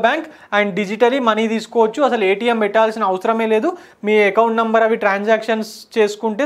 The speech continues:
సరిపోతుంది, దాని ద్వారా మనీ డైరెక్ట్గా తీసుకోవచ్చు. This is a push, this has been done to give a push to digital India.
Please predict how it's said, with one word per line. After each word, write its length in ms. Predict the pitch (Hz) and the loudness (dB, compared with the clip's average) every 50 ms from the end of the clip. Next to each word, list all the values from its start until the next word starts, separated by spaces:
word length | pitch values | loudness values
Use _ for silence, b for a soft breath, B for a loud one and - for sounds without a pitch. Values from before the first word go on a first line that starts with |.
| 262 | 0
సరిపోతుంది, 460 | 240 208 208 190 214 202 208 226 269 269 214 202 | 0 0 0 -2 -2 -2 -2 -4 -4 0 2 2
దాని 220 | 190 202 214 214 220 | 2 2 -2 -2 0
ద్వారా 260 | 214 214 214 262 359 - B B B B B B 208 | 0 2 4 2 0 0 B B B B B B -2
మనీ 140 | 208 214 233 254 214 | 0 0 2 2 2
డైరెక్ట్గా 400 | 214 202 208 208 202 247 226 226 220 | 2 2 2 0 -2 0 0 0 0
తీసుకోవచ్చు. 480 | 220 208 - - 233 220 208 202 - 330 370 370 B B B B - 180 | 0 -4 -6 -2 0 0 0 0 -2 -4 -4 -4 B B B B -8 -8
This 120 | 220 214 - 247 | -6 -4 -4 -4
is 80 | 226 220 311 | 0 0 -2
a 20 | 339 330 - | -2 -2 -4
push, 200 | 294 277 247 - - - - 190 | -2 -2 -2 -2 -6 -10 -10 -10
this 120 | 208 220 208 247 | -10 -8 -2 0
has 140 | 240 233 220 214 208 | 0 0 0 -2 -2
been 120 | 247 240 220 202 | -4 -2 0 0
done 140 | 220 240 254 247 | 0 -2 -2 -4
to 60 | 254 214 208 | -6 -6 -4
give 120 | 233 240 233 | 0 0 0
a 20 | 226 - | 0 0
push 140 | 233 220 - - | -8 -10 -8 -6
to 40 | 311 285 208 | -6 -6 -4
digital 300 | 208 208 220 208 269 254 240 226 | -4 -6 -2 0 0 2 2 0
India. 200 | 208 185 156 143 | -2 -2 -4 -4